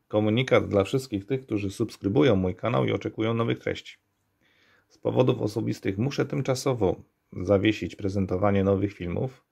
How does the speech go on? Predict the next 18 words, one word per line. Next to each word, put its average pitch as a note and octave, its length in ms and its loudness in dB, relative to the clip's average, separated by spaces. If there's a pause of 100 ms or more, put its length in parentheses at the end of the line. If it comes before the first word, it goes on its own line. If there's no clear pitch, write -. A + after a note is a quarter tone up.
(440)
Oczywiście F#3+ 480 -2
oprócz F3 460 4
tych, E3+ 240 -4
które D3 240 0
są D3 180 -2
już C#3 200 0
zaplanowane C3 760 4
i A#2 80 4
wgrane A#2 460 4
na F#2 140 2
serwer G2 380 2
YouTube, F#2+ 420 -2
one G2 200 -2
się G2+ 220 -4
pojawią G2+ 440 4
w F2 40 -6
zaplanowanym F2+ 680 -2
czasie. - 320 -10